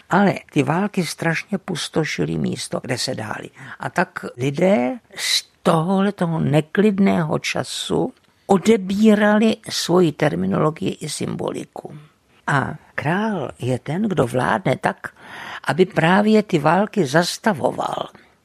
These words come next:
A hrdina je ten, kdo se odváží jít do boje tak, že se nebojí, že ví, že důležitější je věc než on sám. A proto se na některých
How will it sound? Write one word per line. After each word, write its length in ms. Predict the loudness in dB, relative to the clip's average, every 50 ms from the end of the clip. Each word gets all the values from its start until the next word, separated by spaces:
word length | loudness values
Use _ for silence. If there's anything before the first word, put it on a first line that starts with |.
| _ _
A 40 | -4
hrdina 560 | -2 0 0 0 0 2 2 2 4 4 4
je 180 | 4 4 2 2
ten, 480 | 2 2 2 2 2 2 0 -2 -4 -6 _ _ _ _ _ _ -8 -2
kdo 240 | 2 4 4 4 4
se 160 | 2 -2 -2
odváží 1080 | 0 0 2 2 4 4 4 4 6 4 4 4 2 0 -2 -2 -2 -2 -4 -4 -8 -14 -20 -20 -12
jít 640 | -6 -4 -2 0 2 2 4 4 2 2 -2 -6 -16 -18 _ -8
do 180 | 2 2 4 4
boje 340 | 6 4 4 4 4 2 0 _
tak, 400 | -2 -2 -2 0 _ -6 -6 -6 -12 -20 -20 -20 -16 -14 -14 -14 -12 -6
že 180 | -2 0 0 0
se 320 | 0 0 0 0 -2 0
nebojí, 800 | -2 0 2 4 4 4 6 6 4 4 2 -2 -8 -12 -16 -20 -8 -4
že 300 | -2 0 2 2 2 2
ví, 500 | 2 0 2 2 4 2 2 2 0 -4 _ -8
že 220 | -2 0 0 0
důležitější 920 | 0 2 4 6 6 6 6 4 2 0 0 0 0 0 0 -2 -2 0 0
je 100 | 0 0
věc 480 | 2 4 4 4 4 2 -2 -4 -4 -6 -12 -20 -20 -14 _
než 260 | -6 -4 -2 -2 -2 0
on 220 | 2 2 2 2
sám. 760 | 0 -2 -6 -6 -4 -4 -4 -4 -4 -6 -6 -8 -8 -12 -12 -14 -16 _ _ _ _ _ _ _
A 220 | -2 -2 0 -2 -4 -8 _ _
proto 480 | 4 4 4 4 2 0 0 0 0 -6 -10
se 380 | -10 -8 0 0 0 0 0 -4 -12 _ -14 -8 -4
na 100 | -2 0
některých 680 | 0 0 -2 -2 -2 -2 0 0 -2 -4 -6 -10 -18